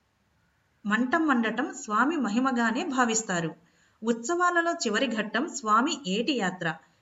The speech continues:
ఇందులో భాగంగా శ్రావణంలోని చివరి సోమవారం నాడు స్వామివారి మూల విరాటును పదహైదు కిలోమీటర్ల దూరంలో ఉండే తుంగభద్ర నదికి కాలినడకన తీసుకుని వెళతారు. నదిలో అభిషేకాల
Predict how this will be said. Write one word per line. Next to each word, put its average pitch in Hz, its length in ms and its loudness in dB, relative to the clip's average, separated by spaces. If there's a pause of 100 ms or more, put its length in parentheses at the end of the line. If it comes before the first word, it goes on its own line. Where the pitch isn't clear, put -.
(120)
ఇందులో 320 400 2
భాగంగా 202 580 0
శ్రావణంలోని 320 840 0 (480)
చివరి 254 220 0
సోమవారం 214 680 -2
నాడు 185 340 -2
స్వామివారి 285 840 0 (840)
మూల 320 300 4
విరాటును 233 520 2
పదహైదు 269 540 0
కిలోమీటర్ల 240 640 0
దూరంలో 254 540 0
ఉండే 233 280 0
తుంగభద్ర 254 680 0
నదికి 226 320 -4
కాలినడకన 247 720 -2
తీసుకుని 311 460 -2
వెళతారు. 185 480 -2 (640)
నదిలో 294 560 2
అభిషేకాల 302 640 0